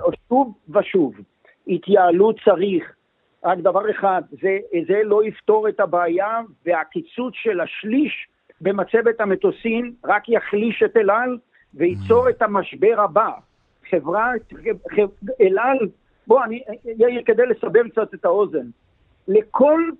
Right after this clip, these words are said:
Speaker 1: תעופה ישראלית, לכל התעופה הישראלית יש סדר גודל של חמישים, שישים מטוסים. כולם, ישראייר ואל על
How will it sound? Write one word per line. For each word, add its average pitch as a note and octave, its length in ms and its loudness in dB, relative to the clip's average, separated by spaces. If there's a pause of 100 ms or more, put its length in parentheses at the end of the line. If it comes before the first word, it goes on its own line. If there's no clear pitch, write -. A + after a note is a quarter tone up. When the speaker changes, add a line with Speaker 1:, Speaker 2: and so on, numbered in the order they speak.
(140)
Speaker 1:
תעופה A3+ 440 0
ישראלית, G3 640 -2
לכל G3+ 340 0
התעופה G#3+ 360 -2
הישראלית F#3+ 580 -4
יש G3+ 340 -4
סדר G#3+ 260 2
גודל G3+ 340 2
של F#3+ 340 0 (280)
חמישים, G3 500 0
שישים G3 340 -4
מטוסים. E3+ 580 -2
כולם, A3+ 480 4 (300)
ישראייר G#3+ 560 0
ואל F3+ 280 2
על A3+ 240 2